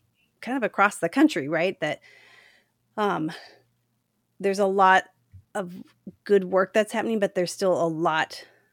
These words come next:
that needs to be done in order by, like, big picture.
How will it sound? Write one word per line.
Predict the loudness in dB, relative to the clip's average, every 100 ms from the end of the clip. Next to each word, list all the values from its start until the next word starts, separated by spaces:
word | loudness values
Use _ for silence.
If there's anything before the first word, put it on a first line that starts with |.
| _ _
that | -4 -4
needs | -4 -6 -10
to | -12 -10
be | -8 -8
done | -6 -4 -4
in | -8 -10
order | -10 -10
by, | -6 -2 -2 -4 -8 _
like, | -10 -10 -14 _ _
big | -8 -8
picture. | -8 -8 -4 -4 -4 -6